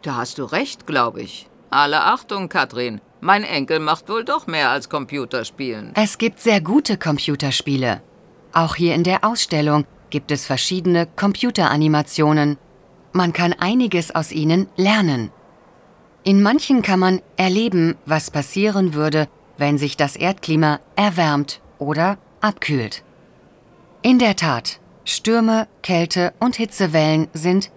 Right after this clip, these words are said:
Speaker 2: Wetterereignisse. Sie finden an einem Ort für eine bestimmte Zeit statt.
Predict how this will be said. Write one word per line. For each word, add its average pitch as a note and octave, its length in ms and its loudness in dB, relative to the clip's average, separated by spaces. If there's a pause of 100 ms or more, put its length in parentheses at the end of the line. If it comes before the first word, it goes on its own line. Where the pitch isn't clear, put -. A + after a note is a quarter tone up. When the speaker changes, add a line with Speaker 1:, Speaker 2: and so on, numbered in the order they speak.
(120)
Speaker 2:
Wetterereignisse. B2+ 1200 0 (640)
Sie D3+ 200 0
finden G#3+ 400 0
an D#3 180 0
einem A3 380 2
Ort D#3+ 400 0 (100)
für - 220 -4
eine D3+ 240 2
bestimmte F#3+ 540 -2
Zeit D3+ 320 -2
statt. - 420 -8